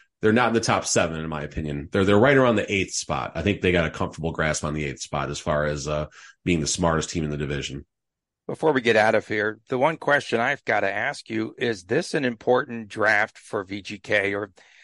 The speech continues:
Speaker 2: uh, does it not matter at this point?
Speaker 1: No, all drafts are important. So I wish I had it in front of me, but you look at c-, what Cody Glass, Nick Suzuki, um, Erik Brannstrom, and
Speaker 2: <laughs>
Speaker 1: players like that came to.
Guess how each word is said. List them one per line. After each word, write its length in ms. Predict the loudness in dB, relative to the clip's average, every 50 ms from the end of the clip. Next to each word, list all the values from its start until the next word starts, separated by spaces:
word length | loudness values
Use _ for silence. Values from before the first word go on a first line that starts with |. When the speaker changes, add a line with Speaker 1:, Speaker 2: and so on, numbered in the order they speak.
| -20 _ _
Speaker 2:
uh, 80 | -8 -6
does 260 | 2 2 2 4 4
it 120 | 0 0 0
not 260 | 0 0 0 -2 -2
matter 380 | -4 -2 -2 -2 -4 -6 -8
at 100 | -8 -10
this 180 | -12 -12 -12 -12
point? 440 | -14 -10 -10 -10 -10 -12 -16 _ _ _ _
Speaker 1:
No, 280 | 2 6 6 8 8
all 240 | 8 8 8 6 8 8
drafts 340 | 8 6 6 6 4 4
are 140 | 2 4 4
important. 560 | 2 2 0 -2 -2 -2 -4 -6 -6 -8 -6
So 460 | -4 0 2 4 4 4 4 2 -4 -14 _ _ -20 _ _ _ _ _ _ _ _ _ _
I 120 | -4 0 2
wish 200 | 2 2 4 4
I 80 | 4
had 220 | 4 4 4 2 2
it 80 | 0
in 80 | -6 -8
front 280 | -6 -4 -2 -2 -2
of 60 | -2 -4
me, 140 | -6 -8
but 240 | -6 -6 -6 -6 -2
you 100 | 0 2
look 140 | 2 2 2
at 140 | 0 -2 -2 -10 -18
c-, 80 | -20 -20 _
what 240 | -2 -2 -2 -2 -2
Cody 360 | 0 4 4 6 6 6 4
Glass, 840 | 4 4 4 6 6 4 4 2 0 0 -2 -2 -4 -6 -6 -8 -8 -12 _ _ _ -6
Nick 320 | -2 0 2 2 2 0
Suzuki, 1200 | -4 -4 -2 -2 0 -2 -2 -2 -2 -2 -2 -2 -4 -6 -4 -2 0 0 0 0 0 -2 -4 -6 -10 _ _ _ _ _ _ _ _ _ _ _ _ _ -4
um, 380 | -2 0 0 0 0 -2 -4 -6 -4
Erik 380 | 0 2 4 4 2 0 -2 -6
Brannstrom, 1000 | -4 -2 0 0 0 0 -2 -2 -6 -6 -4 -2 -2 0 0 0 -2 -2 -4 -6 -8 _ _ -4
and 200 | -2 -2 2 2
Speaker 2:
<laughs> 20 |
Speaker 1:
players 520 | 2 2 4 2 2 4 4 2 0 0 -2
like 220 | -2 -4 -4 -2
that 260 | -2 -2 -2 -4 -6
came 320 | -6 -4 -2 0 0 0 -2
to. 320 | -4 -6 -8 -8 -10 -12